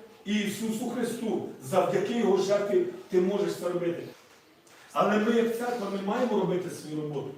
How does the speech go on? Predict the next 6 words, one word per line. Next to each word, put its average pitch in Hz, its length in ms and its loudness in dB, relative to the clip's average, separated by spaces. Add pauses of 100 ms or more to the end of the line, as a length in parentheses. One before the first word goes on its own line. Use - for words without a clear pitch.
(460)
Ми 202 160 2
маємо 233 440 6
кликати. - 480 0 (580)
Ми 220 220 4
маємо 262 340 6
допомагати 220 600 4